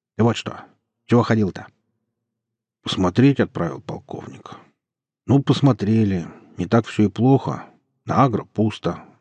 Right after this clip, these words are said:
Встретили одиночек. Кое-что пошуршали там и тут. Вообще, довольно хорошо хабара притащили.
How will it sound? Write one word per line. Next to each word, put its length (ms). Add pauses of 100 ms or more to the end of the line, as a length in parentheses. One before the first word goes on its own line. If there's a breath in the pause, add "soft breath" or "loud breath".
(120)
Встретили 440
одиночек. 760 (240)
Кое-что 340 (160)
пошуршали 560
там 280
и 40
тут. 300 (760)
Вообще, 400
довольно 420
хорошо 460
хабара 440
притащили. 760